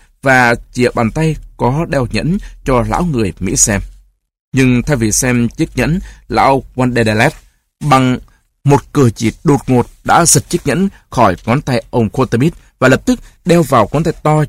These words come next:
như khúc xúc xích chưa hấp của mình. "Cảm ơn, cảm ơn," lão nói khàn khàn, và mặt lão vốn đã đỏ bây giờ lại càng đỏ thêm, làm cho ông Cottabit lo lắng Wanderlust bị trúng phong bất tử.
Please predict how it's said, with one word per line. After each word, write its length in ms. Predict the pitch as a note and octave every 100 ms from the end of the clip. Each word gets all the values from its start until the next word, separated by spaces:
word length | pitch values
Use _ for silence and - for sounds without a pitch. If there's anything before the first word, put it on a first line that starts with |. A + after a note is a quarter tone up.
| -
như 120 | B2+ - _
khúc 180 | - A3+ - C#3+
xúc 240 | - A3 -
xích 160 | - - _ _ _
chưa 260 | - D#3+ D3+ - _ _ _ -
hấp 300 | C4 - -
của 120 | -
mình. 200 | G2+ G#2+ F2 - _ _ _
"Cảm 140 | C#3+ D#3+
ơn, 140 | D3 A#2
cảm 160 | C#3 D3+
ơn," 160 | C3+ A2 - _
lão 140 | - B2
nói 340 | A#2+ A#2+ D3+ -
khàn 160 | A#2+ G2
khàn, 260 | G#2+ G2 F#2 - _ -
và 280 | A#2+ A2+
mặt 220 | A2 A2+ -
lão 260 | G2+ F3 - _
vốn 280 | C3+ C#3 F#3+
đã 220 | E3 C3 F3 F3 -
đỏ 240 | C3 E2+ D2+ -
bây 120 | D#3+
giờ 160 | -
lại 120 | G#2+ E2
càng 200 | - G#2 F2
đỏ 160 | G#2 F#2
thêm, 200 | - A#2 G#2 - _ -
làm 140 | C#3
cho 120 | A#2+ F3
ông 140 | E3+
Cottabit 460 | - G3+ D#3+ F#3+ D3+
lo 140 | C3+
lắng 320 | A2+ A2+ E3+ A#3+ - _
Wanderlust 680 | - B2+ A#2 G#2+ A2+ - C3 A#2 -
bị 160 | - B2 -
trúng 200 | C#3 G3+
phong 240 | - B2+ -
bất 240 | A#2+ -
tử. 220 | A#2+ F2